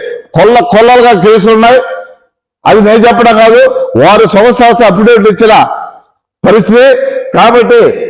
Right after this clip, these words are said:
వాళ్ళని నియోజకవర్గం నుంచి తరివేయాల్సిన అవసరం ఎంతైనా ఉంది.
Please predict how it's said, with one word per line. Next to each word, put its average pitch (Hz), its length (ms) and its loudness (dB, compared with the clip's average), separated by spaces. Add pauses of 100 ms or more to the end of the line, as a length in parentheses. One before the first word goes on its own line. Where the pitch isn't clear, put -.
(200)
వాళ్ళని 226 540 2
నియోజకవర్గం 220 640 0
నుంచి 214 300 0 (500)
తరివేయాల్సిన 220 640 2
అవసరం 208 320 0
ఎంతైనా 220 340 0
ఉంది. 220 260 2